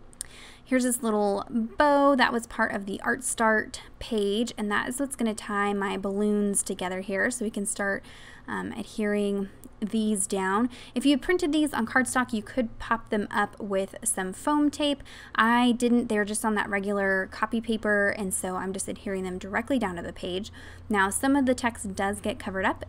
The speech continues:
If that bothers you, you could definitely print all of these in clear sticker paper or, um, transparency sheets or scale them down smaller, and then you wouldn't cover the text.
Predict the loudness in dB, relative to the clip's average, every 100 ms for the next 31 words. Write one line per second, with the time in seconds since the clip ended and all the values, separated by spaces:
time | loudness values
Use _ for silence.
0 | -10 -6 -6 -2 0 0 0 2 2 2
1 | -2 -4 -6 -6 -4 -4 -2 -4 0 2
2 | 2 2 2 4 2 -2 -6 -6 -4 -4
3 | -2 -2 0 0 0 4 4 2 -2 -16
4 | -4 0 2 4 4 2 0 -4 -4 -6
5 | -8 -10 -4 0 0 0 -2 0 2 2
6 | -2 -10 -6 -2 -2 -2 -4 -2 -2 -2
7 | -4 -6 -8 0 4 6 4 4 2 2
8 | 0 0 0 -2 -4 -6 -6 -4 -6 -6
9 | -10 -10 -8 -8 -8 -10